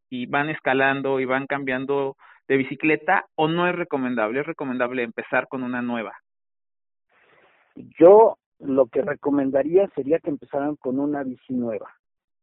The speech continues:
Speaker 1: Ok.
Speaker 2: ¿Por qué? Porque, eh, yo te puedo recomendar, digo, aquí en, en el medio, pues, hay varios, ¿no? Que se dedican a vender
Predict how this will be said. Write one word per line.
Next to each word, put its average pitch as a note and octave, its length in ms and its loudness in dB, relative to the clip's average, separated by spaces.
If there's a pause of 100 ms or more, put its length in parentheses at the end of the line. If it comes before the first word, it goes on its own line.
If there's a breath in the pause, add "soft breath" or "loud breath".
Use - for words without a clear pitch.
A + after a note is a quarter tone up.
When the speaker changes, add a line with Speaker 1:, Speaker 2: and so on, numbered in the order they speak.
(240)
Speaker 1:
Ok. - 280 -14
Speaker 2:
¿Por C3+ 200 -2
qué? B2 180 -6 (580)
Porque, C#3+ 680 0
eh, C#3 560 -8
yo F#3 80 4
te - 100 -12
puedo F#3+ 180 6
recomendar, D#3 640 0 (120)
digo, D3 180 -2
aquí - 180 -8
en, C#3+ 240 -6 (120)
en B2+ 80 -10
el B2+ 80 -4
medio, C#3 260 -4
pues, - 180 -18
hay C#3+ 100 2
varios, C#3 440 0
¿no? B2+ 260 -10 (480)
Que - 100 -20
se A#2+ 120 -12
dedican B2+ 300 -6
a A#2 60 -8
vender A#2 520 -4